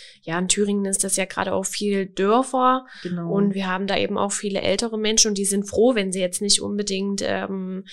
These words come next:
Speaker 1: eine Stunde ins nächste Krankenhaus fahren
Speaker 2: Ja.
Speaker 1: müssen, sondern wissen, okay, da haben sie ihr kleines Häuschen und da werden sie mindestens genauso gut versorgt wie in einem großen.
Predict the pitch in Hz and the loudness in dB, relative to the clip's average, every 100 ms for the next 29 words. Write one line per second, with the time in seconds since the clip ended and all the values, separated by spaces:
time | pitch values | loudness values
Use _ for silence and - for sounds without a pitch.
0 | - - - 202 208 - 202 202 202 208 | -20 -8 -2 2 2 2 2 0 0 -2
1 | 208 226 - 320 262 185 180 185 185 185 | -2 -2 0 0 0 0 -2 -2 -2 0
2 | 190 196 226 214 196 196 196 196 196 208 | 0 0 0 -2 -2 -2 -2 -4 -4 -4
3 | 247 247 233 214 226 226 208 208 202 196 | -4 -2 -4 -2 -2 0 -2 -2 -6 -4
4 | 208 202 - 214 214 247 262 226 220 208 | -2 2 2 2 0 0 -2 -2 -2 -2
5 | 208 208 208 208 226 254 233 - 208 220 | -2 -2 -2 -2 -2 -2 -4 -4 0 0
6 | 254 240 233 - 220 226 240 240 226 226 | 0 -4 -8 -6 -2 -2 -2 -4 -4 -4
7 | 233 294 349 170 180 | 0 2 2 -2 -8